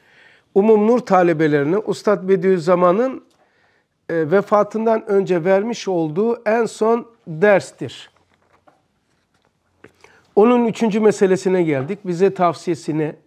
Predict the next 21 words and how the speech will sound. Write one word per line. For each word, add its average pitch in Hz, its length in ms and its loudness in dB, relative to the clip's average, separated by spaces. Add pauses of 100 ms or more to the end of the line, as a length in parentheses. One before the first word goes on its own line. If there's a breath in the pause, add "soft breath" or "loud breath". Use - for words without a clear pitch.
(640)
ne 180 80 -2
yapmamızı 156 480 -2
istiyor, 131 380 -10
nasıl 151 260 -6
düşünmemizi 147 600 -4
istiyor. 165 480 -4 (1500)
Diğerleri 170 580 2 (300)
avaciva 135 480 -2
yani. 127 400 -12 (360)
Milletin 151 520 0
o 151 320 -6
anlattıkları 139 760 -4
vesaire 147 420 -6 (380)
hiç - 200 -6
kale 156 280 2
alınmaz 151 680 0
bir 170 160 -4
değeri 165 240 4
yok. 127 240 0
Çünkü 143 360 -4
bir 156 220 0